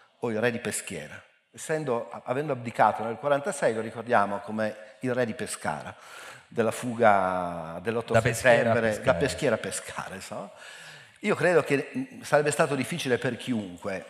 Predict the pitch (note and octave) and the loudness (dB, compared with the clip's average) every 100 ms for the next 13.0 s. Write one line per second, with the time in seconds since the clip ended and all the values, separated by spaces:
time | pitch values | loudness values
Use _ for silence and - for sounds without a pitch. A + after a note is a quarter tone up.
0 | - - A#2 D3+ C3 C3 A#2 A2+ A#2 C3+ | -16 -2 4 6 4 -2 -2 -2 4 6
1 | C#3+ C3 A2+ - G#2+ G#2+ - - A#2 A#2 | 6 6 2 -2 -10 -10 -6 -2 0 0
2 | C3+ C#3 - B2+ - - - G#2+ G#2+ A2 | -2 -2 0 0 0 -6 0 4 4 0
3 | - - - A#2+ B2+ B2+ C#3 A2 - A#2 | -8 -14 -8 -6 -4 -2 0 0 -2 -6
4 | A#2 C3+ D3 C3+ B2+ B2 - G#2+ A2 G#2+ | -4 -4 -2 0 0 -2 -8 -8 -6 -6
5 | - G2 G2 - - - - - - - | -6 -8 -8 -8 -14 -20 -20 -20 -20 -20
6 | _ _ _ _ - E3+ D#3+ A3+ A#3 C3 | _ _ _ _ -4 0 2 2 2 0
7 | - G#2+ F#2+ G#2+ G#2 - C3+ C#3 F3 D3 | 2 4 4 0 -4 0 2 6 6 4
8 | A#2+ A#2 A2+ A2+ G#2 - - A2+ - A2 | 0 0 4 6 6 4 0 0 2 -6
9 | - D3 D3+ B2+ A2+ A2+ G#2+ A#2+ C#3 B2+ | -6 -4 4 4 4 0 0 0 0 -2
10 | C#3 B2+ B2 A#2+ D#3 C3 A2+ A2 C3+ C3 | -2 -2 -2 -2 -4 -2 -2 -2 2 2
11 | C#3 C3 B2+ A#2+ - - - - C3+ A#2+ | 2 0 0 -2 -12 -18 -14 -4 -2 0
12 | A#2 A2+ G#2+ - A2+ G#2 F#2+ E2 - - | -2 -4 -6 -4 -4 -2 -2 -4 -6 -12